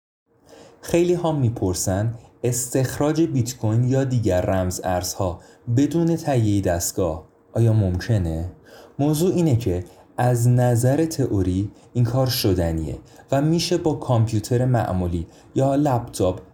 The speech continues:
بیت کوین استخراج کرد، اما فایده‌ای نداره. پس اگه هدفتون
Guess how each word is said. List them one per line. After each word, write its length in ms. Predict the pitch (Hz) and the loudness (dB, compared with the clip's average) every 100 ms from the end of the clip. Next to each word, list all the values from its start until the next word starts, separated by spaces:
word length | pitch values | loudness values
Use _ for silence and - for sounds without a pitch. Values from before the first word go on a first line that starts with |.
| - | -4
بیت 200 | 120 - | -4 0
کوین 260 | 127 123 | 0 2
استخراج 600 | - - 85 - - - - | 0 -4 -4 -4 -4 -6 -6
کرد، 320 | - 98 - - - - | -8 -10 -14 -20 -16 -4
اما 200 | 147 165 | 0 0
فایده‌ای 500 | 160 139 117 113 117 | 0 2 4 4 4
نداره. 420 | 120 104 76 - - _ - - | 4 2 -2 -8 -14 _ -20 -8
پس 180 | 131 127 - | -4 -4 -2
اگه 260 | 143 165 160 - | -2 -2 -4 -2
هدفتون 680 | 131 123 131 123 - 87 | 2 2 2 0 -2 -4